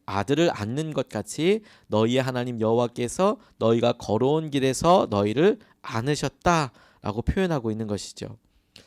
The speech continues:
모세가 하나님께서 지금까지 해오신 일들을 그냥 숨겨져서 한 것이 아니라 모든 사람들이 낱낱이 볼 수 있도록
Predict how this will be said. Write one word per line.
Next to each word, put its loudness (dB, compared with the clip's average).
모세가 -4
하나님께서 -6
지금까지 -6
해오신 -2
일들을 -4
그냥 -2
숨겨져서 -2
한 -6
것이 -6
아니라 -4
모든 -2
사람들이 -4
낱낱이 -6
볼 -4
수 -8
있도록 -2